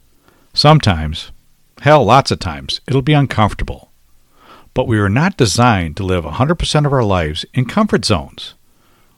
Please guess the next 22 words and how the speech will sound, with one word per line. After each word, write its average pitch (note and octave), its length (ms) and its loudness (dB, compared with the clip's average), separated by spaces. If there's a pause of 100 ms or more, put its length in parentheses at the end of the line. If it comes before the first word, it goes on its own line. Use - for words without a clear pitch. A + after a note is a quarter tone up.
(140)
All D#3 200 4
growth C#3 320 2
and C3+ 120 -4
progress G2 560 2
lives G#2 320 -2
outside G2+ 440 0
of E2+ 80 -6
those E2 180 -6
comfort F2 380 -6
zones. C#2+ 440 -12 (760)
Believe D#3 420 4
in C3+ 140 6
yourself. - 640 -6 (120)
Trust - 460 0
that E3 220 0
you're D#3 120 2
capable. - 680 -2 (400)
Know C3 400 2
that E2+ 240 -4
you B2 200 0
are D3 100 2
deserving. C3 800 2